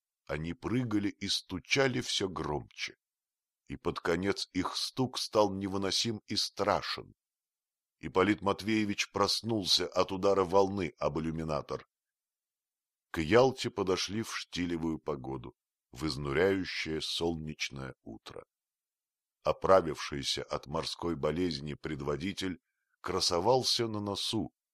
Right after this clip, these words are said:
возле колокола, украшенного литой славянской вязью. Веселая Ялта — выстроила вдоль берега свои крошечные ловчонки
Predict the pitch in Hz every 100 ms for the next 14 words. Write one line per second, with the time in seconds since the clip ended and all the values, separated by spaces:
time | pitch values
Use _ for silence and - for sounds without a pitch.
0 | _ - 85 69 73 73 - 107 98 87
1 | 87 82 - _ _ 78 - 92 117 101
2 | 104 95 95 90 85 87 82 - 78 76
3 | 73 - - 69 65 58 - - - _
4 | _ _ _ _ _ _ _ _ _ -
5 | 69 87 - 110 104 90 85 78 90 104
6 | 95 - 90 - _ _ - 82 123 -
7 | - 90 85 85 73 87 90 76 101 95
8 | 82 - 80 82 80 87 92 - 78 -
9 | 73 71 69 73 - - 104 104 80 98